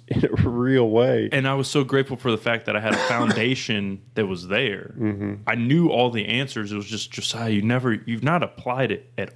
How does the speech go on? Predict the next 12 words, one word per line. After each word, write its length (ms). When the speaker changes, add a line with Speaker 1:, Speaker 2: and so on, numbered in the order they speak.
Speaker 2:
all 420
in 180
so 280
many 240
areas 360
of 120
your 120
life." 280
The 140
answer, 520
you've, 320
you've 280